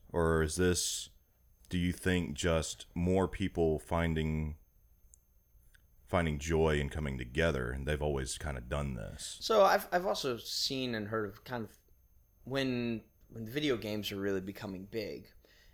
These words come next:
Speaker 2: and when I was playing tabletop, you know, a war game here, it's like, "Wow, these video games, they already roll the dice for us. They already tell us these different things.
Speaker 1: Yeah.
Speaker 2: It'd be cool. We're just gonna all sit around on our computers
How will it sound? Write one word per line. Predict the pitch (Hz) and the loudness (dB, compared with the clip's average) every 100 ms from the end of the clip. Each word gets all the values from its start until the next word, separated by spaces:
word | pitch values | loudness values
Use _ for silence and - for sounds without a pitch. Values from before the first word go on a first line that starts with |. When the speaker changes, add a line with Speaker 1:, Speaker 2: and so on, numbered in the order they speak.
| - | -14
Speaker 2:
and | 110 | -6
when | 104 | -2
I | 104 | -2
was | 110 | -2
playing | - 123 101 | -2 -2 0
tabletop, | - 117 107 - 95 90 - - _ 64 | 2 2 2 -2 -2 -2 -4 -16 _ -14
you | 117 | -10
know, | 104 101 104 | -6 -4 -2
a | 110 | 0
war | 107 123 120 | 2 4 4
game | 101 101 | 0 -8
here, | 117 | -8
it's | 117 - | -10 -12
like, | - - | -12 -8
"Wow, | - 190 151 107 - - - | -4 -2 -4 -6 -14 -20 -10
these | 151 | -6
video | 139 214 220 | -2 4 4
games, | 139 123 123 | 2 -2 -4
they | 151 | -2
already | 185 165 | 0 0
roll | 131 151 214 | 0 2 2
the | 147 | 2
dice | - 107 - | 0 0 0
for | - 120 92 | 0 0 -2
us. | - - | 2 2
They | |
already | 190 185 | 2 -2
tell | - - 190 | -2 -2 0
us | 202 - | 0 0
these | 156 135 | -2 -4
different | 143 139 123 | -4 -6 -6
things. | 127 139 | -4 0
Speaker 1:
Yeah. | 147 | 0
Speaker 2:
It'd | 185 | 0
be | 160 | 0
cool. | 185 175 - - - | 2 2 0 -8 0
We're | 220 | 4
just | 165 165 | 4 4
gonna | 139 | 4
all | 135 156 | 4 6
sit | 156 185 | 6 6
around | 143 131 147 160 139 | 4 2 2 4 4
on | 127 | 4
our | 123 117 | 2 0
computers | 120 - 233 240 135 113 - | -4 -8 -4 0 2 2 0